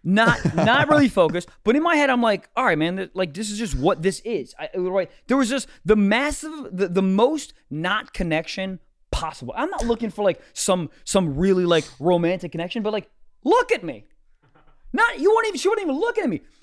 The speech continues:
Speaker 1: And then my phone goes off. I look at my phone like an idiot. It's a fucking my family group text.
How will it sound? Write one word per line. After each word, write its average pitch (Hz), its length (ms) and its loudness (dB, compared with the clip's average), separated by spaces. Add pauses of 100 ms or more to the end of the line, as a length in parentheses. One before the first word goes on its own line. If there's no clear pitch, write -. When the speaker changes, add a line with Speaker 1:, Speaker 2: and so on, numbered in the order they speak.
(160)
Speaker 1:
And 226 140 4
then 339 380 0 (200)
my 302 280 0
phone 277 260 -2
goes 185 180 -2
off. 180 280 0
I 226 60 2
look 269 180 -2
at 277 40 -4
my 277 120 2
phone 254 180 0
like 202 140 -2
an 180 140 -10
idiot. 190 340 -6 (120)
It's 202 140 0
a 233 80 2
fucking 233 280 -2
my 202 120 4
family 262 500 2
group 180 480 2
text. 143 400 -6